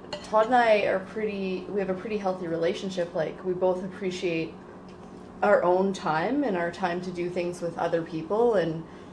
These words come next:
and keeping that mind frame when he's rollerblading only means that he's, like, excited to see me when he gets home. But if I'm some bitch that's, like,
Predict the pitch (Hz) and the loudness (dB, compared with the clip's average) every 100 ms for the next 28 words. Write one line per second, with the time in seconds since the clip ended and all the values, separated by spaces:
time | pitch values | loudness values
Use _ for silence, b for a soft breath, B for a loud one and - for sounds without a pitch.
0 | B - - - - - - - - 180 | B -16 -16 -16 -16 -16 -18 -18 -8 -2
1 | 180 170 165 - - - - - 240 214 | -2 -2 -4 -6 -14 -18 -16 -8 -4 0
2 | 214 185 175 175 170 170 214 - 233 247 | 2 2 0 0 0 0 -2 0 4 4
3 | 262 196 175 190 185 175 156 147 175 208 | 4 0 -2 -2 -4 -2 0 2 2 2
4 | 220 262 294 311 - - - - - - | 2 2 2 0 -4 -14 -16 -18 -18 -18
5 | - - - - 247 240 208 214 202 202 | -16 -16 -8 2 4 4 2 0 2 2
6 | 180 190 202 170 170 - 147 175 156 180 | 2 0 -4 -4 -6 -10 -2 0 0 -2
7 | - - 185 185 180 175 - 180 180 165 | -2 2 4 2 -2 -4 -2 0 2 2
8 | 165 160 165 - 160 170 277 349 B B | 0 0 0 0 -2 0 0 -2 B B
9 | B B 214 208 214 - 214 170 190 196 | B B 2 6 4 4 0 0 4 4
10 | - - 170 - 165 160 151 | 2 -2 -4 0 0 0 -4